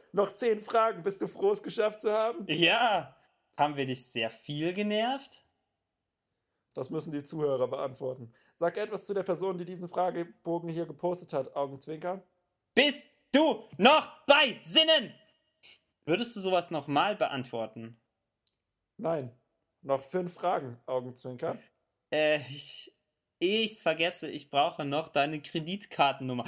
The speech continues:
Speaker 2: Ich wusste, dass das so ein Phishing-Ding ist. Ich wusste es einfach von Anfang an.
Speaker 1: <laughs> Äh, warte. A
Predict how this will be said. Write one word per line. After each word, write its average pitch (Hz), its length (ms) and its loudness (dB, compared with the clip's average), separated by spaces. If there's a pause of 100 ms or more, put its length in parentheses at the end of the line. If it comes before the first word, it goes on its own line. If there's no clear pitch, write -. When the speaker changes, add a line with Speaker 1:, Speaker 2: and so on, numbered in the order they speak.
(120)
Speaker 2:
Ich - 180 -4
wusste, 208 300 -2
dass 190 200 -2
das 160 120 -6
so 160 100 -2
ein 151 80 -4
Phishing-Ding 143 600 -4
ist. 104 380 -8
Ich - 180 -4
wusste 220 240 -2
es - 120 -2
einfach 120 300 -6
von - 220 -14
Anfang 185 320 -4
an. 165 320 -4
Speaker 1:
<laughs> 247 40 -16 (800)
Äh, 151 360 0 (380)
warte. 165 500 -2 (540)
A 175 1120 -2